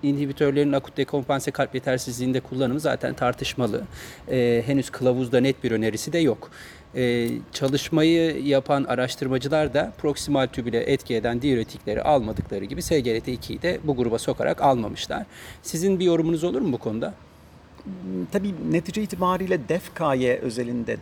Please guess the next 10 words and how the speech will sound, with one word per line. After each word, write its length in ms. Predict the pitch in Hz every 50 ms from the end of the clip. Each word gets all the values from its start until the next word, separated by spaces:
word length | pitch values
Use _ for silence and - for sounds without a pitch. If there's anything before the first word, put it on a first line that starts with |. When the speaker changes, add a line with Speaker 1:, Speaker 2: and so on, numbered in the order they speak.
| -
Speaker 2:
defkaye'nin 580 | - 170 165 - - 160 151 147 147 151 170 180
akut 260 | - - - - -
dekompansasyonu 840 | 127 120 - 117 117 - - 123 120 110 127 123 - - 127 127 131
düşünüyorsak 480 | 135 - 240 240 170 - - 233 -
bu 100 | 180 160
bir 60 | 165
eksiklik. 480 | 170 147 - - - - - 123 - -
Yani 260 | 127 123 127 131 127 110 104 120
güncel 280 | 127 135 127 160 160
hayatta 500 | 151 143 135 117 - - - 170 240 277